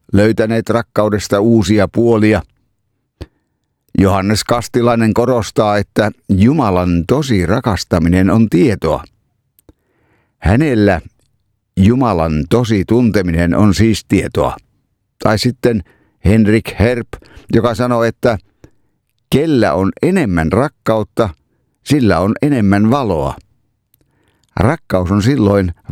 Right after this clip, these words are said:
valaistuneisuutta. Nähkää, ylkä tulee. Näitä kahta paljon tutumpi nimi on Tuomas Kempiläinen, joka kehottaa: "Rakasta tuntemattomuutta ja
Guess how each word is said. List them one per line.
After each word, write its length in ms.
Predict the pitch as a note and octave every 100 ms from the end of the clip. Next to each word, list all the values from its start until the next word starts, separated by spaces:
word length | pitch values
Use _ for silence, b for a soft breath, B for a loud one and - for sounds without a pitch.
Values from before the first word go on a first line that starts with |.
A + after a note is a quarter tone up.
| E2+
valaistuneisuutta. 1300 | B2+ D3 F#2 D#2 - F#2 D#2 D2 - G#1 - - - - _ B B -
Nähkää, 800 | G#2 D#3+ C3+ - - - C2 - - _ _
ylkä 400 | C3+ D3+ F2+ E2 E2
tulee. 520 | C3+ B2+ E2+ C#2 A#1 - - _ _ _ _ _ _ _ _ _ _ _ _ _ _ _ _ _ _ _ _ _
Näitä 480 | - B2 C#3+ D3+ A2+ -
kahta 420 | - C3 A2 - -
paljon 340 | A2+ A2 A2+
tutumpi 480 | C#3 C3+ A#2+ G2 G2+
nimi 380 | G2+ G2 G2+ G#2
on 180 | G2+ E2 _
Tuomas 320 | A#2+ B2+ G2 -
Kempiläinen, 640 | C3+ C#3+ A2 F#2+ F#2 G2+ G2
joka 220 | G#2 G#2
kehottaa: 600 | C3 B2 G2 - G2+ F#2 - _ _ _ _ _ _ _ _
"Rakasta 600 | - B2 D3 G#2+ - F#2 -
tuntemattomuutta 1120 | A2+ C3+ C3 A#2+ A2+ - - A2+ G#2+ - -
ja 220 | G#2+ G#2+